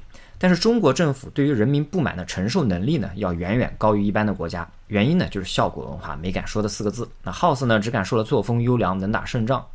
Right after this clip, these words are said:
但是习近平在这八个字之前呢，还有四个字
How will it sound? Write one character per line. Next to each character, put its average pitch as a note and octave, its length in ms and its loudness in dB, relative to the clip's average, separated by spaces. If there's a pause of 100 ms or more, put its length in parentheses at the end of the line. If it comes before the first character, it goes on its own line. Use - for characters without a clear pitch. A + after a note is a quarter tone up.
(240)
但 D#3 120 2
是 C#3+ 80 0
习 C3+ 80 -2
近 D#3+ 140 2
平 B2+ 100 4
在 D3 140 2
这 C3+ 80 2
八 C#3 180 0
个 D#3 120 -2
字 C#3+ 160 -4
之 E3 100 -4
前 - 300 -4
呢， A#2 200 -2
还 - 200 -6
有 D#3 120 0
四 - 200 -8
个 E2 80 -10
字 - 160 -10